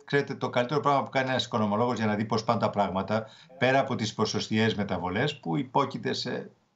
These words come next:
πολλούς λόγους για τους οποίους πάνε λίγο έτσι, λίγο αλλιώς,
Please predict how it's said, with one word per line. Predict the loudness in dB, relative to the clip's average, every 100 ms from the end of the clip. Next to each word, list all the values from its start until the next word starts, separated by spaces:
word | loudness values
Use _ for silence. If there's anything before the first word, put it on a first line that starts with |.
| _
πολλούς | 0 2 4 2 0 0
λόγους | 4 4 4 0
για | 0
τους | -2 -2
οποίους | -2 -2 0
πάνε | 0 0 -2
λίγο | -4 -2
έτσι, | 0 -2 -4
λίγο | -4
αλλιώς, | -2 0 -2 -2